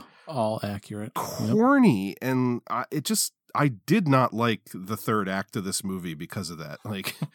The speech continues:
Speaker 1: <laughs>
Speaker 2: it was just, like, a lot of weird, convenient shit coming together, and I don't know. I, I,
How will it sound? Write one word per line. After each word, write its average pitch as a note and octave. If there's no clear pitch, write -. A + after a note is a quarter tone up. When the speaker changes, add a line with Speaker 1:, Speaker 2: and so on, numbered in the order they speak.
Speaker 1:
<laughs> -
Speaker 2:
it D#3+
was D#3
just, F#3
like, F3+
a D3+
lot C#3+
of D3+
weird, B2+
convenient A#2
shit -
coming A2+
together, F#2
and E2
I B2+
don't C#3
know. C3
I, C3+
I, C3